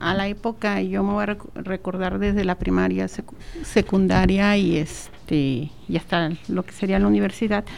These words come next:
En, en nuestra época nos tocó, a mí me tocó la época de los setentas en la, en la primaria. Todavía es, eh,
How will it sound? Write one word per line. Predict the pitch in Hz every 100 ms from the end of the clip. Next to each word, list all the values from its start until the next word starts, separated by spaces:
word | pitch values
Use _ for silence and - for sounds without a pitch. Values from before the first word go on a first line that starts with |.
| - - - - - - - -
En, | 247 240 233 -
en | 254 269
nuestra | 277 302
época | 302 302 339 - 349 349 349 349
nos | - 240 240
tocó, | 254 240 277
a | 294 233
mí | 233
me | 254
tocó | 247 233 226
la | 220
época | 226 220
de | 202
los | 196
setentas | 208 208 202 233 -
en | 196
la, | 160 151 175 - - -
en | - 196
la | 196
primaria. | 202 190 196 254 - - - -
Todavía | 208 202 202 190 196
es, | 196 - - -
eh, | 202 202 196 196 196 196